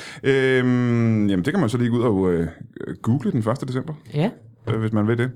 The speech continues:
Speaker 2: Ja.
Speaker 1: Det er, det lyder som to meget spændende bøger, øh, Lars Gamgaard.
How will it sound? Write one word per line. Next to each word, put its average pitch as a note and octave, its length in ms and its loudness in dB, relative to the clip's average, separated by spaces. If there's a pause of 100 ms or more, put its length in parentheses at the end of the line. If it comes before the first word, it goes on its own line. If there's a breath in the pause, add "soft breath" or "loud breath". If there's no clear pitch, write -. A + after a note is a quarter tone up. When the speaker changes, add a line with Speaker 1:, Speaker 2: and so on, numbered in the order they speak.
(120)
Speaker 2:
Ja. G3+ 100 -6 (180)
Speaker 1:
Det A#2 160 2
er, A2+ 280 4
det G#2+ 100 2
lyder F3 100 2
som F#3+ 100 -2
to F3+ 100 2
meget D#3+ 140 0
spændende E3+ 280 0
bøger, G3 100 0 (640)
øh, F#2 60 0
Lars G#2+ 440 0 (100)
Gamgaard. G#2+ 520 -2